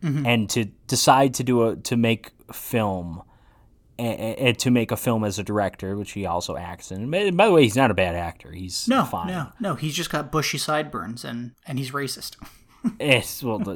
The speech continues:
Speaker 2: yeah. Um, <laughs> and then, but, like, I, I guess I really appreciate just how the films that he decided to direct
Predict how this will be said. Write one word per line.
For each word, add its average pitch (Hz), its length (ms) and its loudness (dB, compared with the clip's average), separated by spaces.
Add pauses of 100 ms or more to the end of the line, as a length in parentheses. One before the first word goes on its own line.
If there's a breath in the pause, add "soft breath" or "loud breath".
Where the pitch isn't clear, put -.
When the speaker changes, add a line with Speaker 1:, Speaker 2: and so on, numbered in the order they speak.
Speaker 2:
yeah. 95 140 -8 (180)
Um, 110 480 0 (320)
<laughs> 233 380 -4
and 143 220 2
then, 139 240 -2
but, 143 160 2
like, 131 420 0 (240)
I, 170 220 2
I 165 120 2
guess 208 240 2
I 269 40 2
really 170 340 2
appreciate 143 440 0
just 131 220 -4
how 147 380 0 (240)
the 170 100 6
films 214 500 2
that 143 160 -2
he 160 140 -2
decided 139 580 0
to - 80 -4
direct 101 680 -4